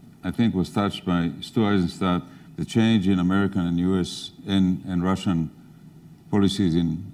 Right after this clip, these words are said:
uh, in the Middle East. So the Russian case is very clear. Russia is, is back successfully, exploited,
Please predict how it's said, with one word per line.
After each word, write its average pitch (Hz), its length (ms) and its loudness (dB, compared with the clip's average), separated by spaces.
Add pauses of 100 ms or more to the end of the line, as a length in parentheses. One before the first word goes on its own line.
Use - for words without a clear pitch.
uh, 87 280 -4
in 92 100 2
the 87 60 0
Middle 87 240 2
East. 80 260 -4 (460)
So 101 120 -2
the 107 180 0
Russian 143 300 4
case 120 240 4
is 98 120 4
very 101 240 4
clear. 113 340 4
Russia 101 360 0
is, 87 460 -2
is 80 140 -8
back 104 340 0
successfully, 107 800 0 (720)
exploited, 98 680 0